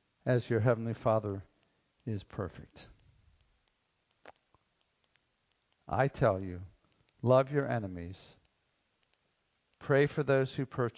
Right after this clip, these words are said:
persecute you, that you may be children of your Father in heaven." That's what Jesus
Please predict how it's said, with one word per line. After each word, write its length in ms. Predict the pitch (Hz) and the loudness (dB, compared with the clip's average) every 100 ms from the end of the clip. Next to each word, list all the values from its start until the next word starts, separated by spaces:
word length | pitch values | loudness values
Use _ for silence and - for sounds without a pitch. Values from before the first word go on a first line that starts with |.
| - - - - | -12 -14 -16 -8
persecute 720 | - 135 117 - 110 95 - | -4 -4 -4 -6 -6 -6 -10
you, 220 | 95 87 82 _ _ _ _ _ _ _ _ - | -10 -10 -14 _ _ _ _ _ _ _ _ -8
that 220 | 113 - | -6 -2
you 80 | 131 | 0
may 180 | 131 | 2
be 160 | 123 120 | 0 -2
children 460 | - - 123 123 117 | -4 -4 -2 -2 -4
of 120 | 113 | -2
your 120 | 120 - | -6 -2
Father 320 | 117 107 110 | 0 0 -2
in 80 | 107 | -8
heaven." 460 | 85 90 76 80 90 _ _ _ _ _ _ _ _ _ _ _ _ _ _ _ _ _ _ _ _ _ _ _ _ _ _ _ _ _ _ _ _ _ _ - | -6 -6 -8 -18 -20 _ _ _ _ _ _ _ _ _ _ _ _ _ _ _ _ _ _ _ _ _ _ _ _ _ _ _ _ _ _ _ _ _ _ -10
That's 220 | 104 - | -8 -6
what 100 | 123 | -10
Jesus 400 | 117 131 123 110 | -6 -6 -6 -10